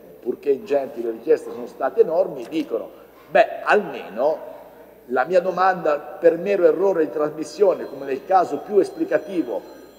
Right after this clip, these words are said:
compila tutte le domande, compila tutti i redditi, sbaglia, manda l'ise dell'anno precedente",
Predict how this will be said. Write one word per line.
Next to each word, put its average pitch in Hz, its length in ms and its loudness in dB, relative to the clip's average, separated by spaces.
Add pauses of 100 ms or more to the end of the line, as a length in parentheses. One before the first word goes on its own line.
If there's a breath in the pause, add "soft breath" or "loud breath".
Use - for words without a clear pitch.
(120)
compila 180 500 2
tutte - 280 -10
le 196 40 -10
domande, 165 560 -2
compila 180 460 0
tutti 233 300 -8
i 233 60 10
redditi, 202 420 8
sbaglia, 202 640 4
manda 190 400 0
l'ise 175 380 0
dell'anno 160 360 4
precedente", 117 880 -4